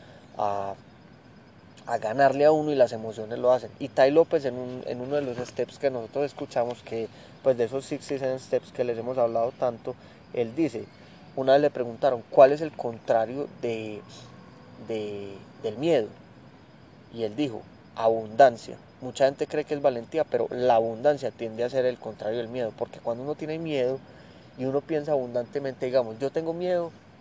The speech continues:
de no cerrar el contrato de mañana, pero si yo tengo veinte contratos más listos para cerrarse, listos para reunión,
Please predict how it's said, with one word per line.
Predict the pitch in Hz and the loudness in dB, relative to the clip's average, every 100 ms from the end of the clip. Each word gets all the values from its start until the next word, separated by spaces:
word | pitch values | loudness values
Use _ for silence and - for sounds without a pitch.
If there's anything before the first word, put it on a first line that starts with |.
| 123 | -4
de | 127 | -4
no | 123 | -2
cerrar | 117 139 139 131 | 0 2 2 0
el | - | -4
contrato | 117 107 110 135 | -8 -6 -6 -6
de | 117 | -6
mañana, | 110 120 107 - - - - - - - - - - | -4 -6 -6 -16 -20 -20 -20 -20 -20 -20 -20 -20 0
pero | 131 131 | 2 2
si | 131 | 0
yo | 135 | -2
tengo | 175 175 180 - 139 | -2 0 0 2 4
veinte | 170 165 - 160 | 4 2 -4 -6
contratos | - 127 123 127 147 143 | -4 -2 2 2 2 -6
más | 147 143 143 - - - - | 0 2 2 -4 -20 -16 -4
listos | 143 156 - 151 | 2 2 2 0
para | - 123 | 6 6
cerrarse, | 117 117 117 113 127 127 - - - | 6 4 4 2 0 -10 -12 -16 -4
listos | 143 - 156 | -2 0 0
para | - 131 | 4 6
reunión, | 117 117 117 165 | 4 0 -2 -2